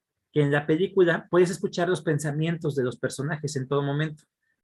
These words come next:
que es un elemento que utilizó Scorsese sin utilizar las voces en off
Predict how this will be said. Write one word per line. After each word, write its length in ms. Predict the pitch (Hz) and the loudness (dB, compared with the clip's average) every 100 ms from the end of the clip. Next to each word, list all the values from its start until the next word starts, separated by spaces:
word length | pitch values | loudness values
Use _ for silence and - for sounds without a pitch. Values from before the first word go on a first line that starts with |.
| _ | _
que 120 | 147 | 4
es 220 | 147 - - | 4 -2 0
un 200 | 156 156 | 2 2
elemento 420 | 160 160 156 151 | 2 0 0 -2
que 80 | 160 | -4
utilizó 340 | 165 165 165 | -4 -4 -4
Scorsese 520 | 160 170 - 170 175 | -2 -4 -2 -2 -2
sin 200 | 156 151 | 0 2
utilizar 520 | 143 143 127 123 143 | 2 2 0 2 4
las 180 | 143 120 | 4 0
voces 320 | 120 120 120 127 | -2 -4 -6 -4
en 140 | 131 | -4
off 160 | 151 | -4